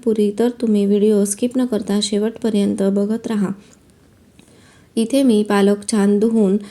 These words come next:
त्याचे देठ काढून घेतलेले आहेत. देठ असले तरी काही हरकत नाही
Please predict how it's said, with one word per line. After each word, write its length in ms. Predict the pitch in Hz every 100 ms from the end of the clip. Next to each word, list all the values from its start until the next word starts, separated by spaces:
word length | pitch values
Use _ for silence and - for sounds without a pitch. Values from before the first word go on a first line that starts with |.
| - - - - _ - 233
त्याचे 260 | 208 220
देठ 340 | 202 202 208 208
काढून 380 | 202 202 196 247
घेतलेले 420 | 262 240 214 214 196
आहेत. 340 | 214 214 202 202 - - _
देठ 300 | 185 226 269 -
असले 480 | 214 202 - 226 208 208
तरी 200 | 208 240
काही 220 | 262 262
हरकत 460 | 254 226 - 214 269
नाही 340 | 254 214